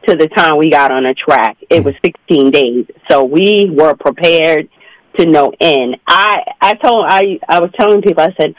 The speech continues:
Speaker 1: I said, I feel like I'm getting married again, where I didn't get a chance to enjoy the wedding. I was just so <laughs> glad to get the first one <laughs> over and done with, because there was so much preparation,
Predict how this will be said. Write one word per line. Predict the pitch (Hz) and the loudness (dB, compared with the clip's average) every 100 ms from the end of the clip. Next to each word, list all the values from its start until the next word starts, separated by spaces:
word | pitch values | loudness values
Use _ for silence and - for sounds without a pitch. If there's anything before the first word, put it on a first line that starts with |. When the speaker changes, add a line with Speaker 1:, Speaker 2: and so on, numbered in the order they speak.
| - | -8
Speaker 1:
I | - 240 | -4 -2
said, | 196 | 0
I | |
feel | - | 0
like | 294 208 | 0 0
I'm | 185 | 0
getting | 190 151 | 0 2
married | 160 214 214 156 | 2 2 0 -2
again, | 143 147 139 139 | -4 -2 0 2
where | 156 160 | 2 2
I | |
didn't | 190 233 208 | 0 0 0
get | 196 | -2
a | |
chance | 196 220 202 - | 0 0 0 0
to | |
enjoy | 180 175 196 208 | -2 0 0 2
the | 185 | 0
wedding. | 170 233 196 160 | 2 0 0 -2
I | 160 165 | 0 -2
was | - | -2
just | 214 226 - | -8 -8 -2
so | 285 | -2
<laughs> | |
glad | 233 240 285 277 - | 0 0 2 0 -2
to | 240 | -4
get | 247 294 | -6 -2
the | 277 | -2
first | - 339 339 - | 0 0 -2 -6
one | 302 311 269 | -4 -4 -4
<laughs> | - - _ - - 269 | -4 -4 _ -12 -2 2
over | 339 370 330 277 285 | 2 2 -2 -2 -6
and | 262 | -2
done | 302 403 381 | 0 0 -2
with, | 311 294 - _ _ - | 0 0 -2 _ _ -12
because | 330 440 330 | -8 -4 -2
there | 302 | -2
was | 339 - _ - | -2 -6 _ -2
so | 320 330 | 2 2
much | 302 294 302 320 | 0 -4 -4 -2
preparation, | 269 262 247 262 285 339 - 226 185 | -2 0 -2 0 -2 -4 -2 -2 2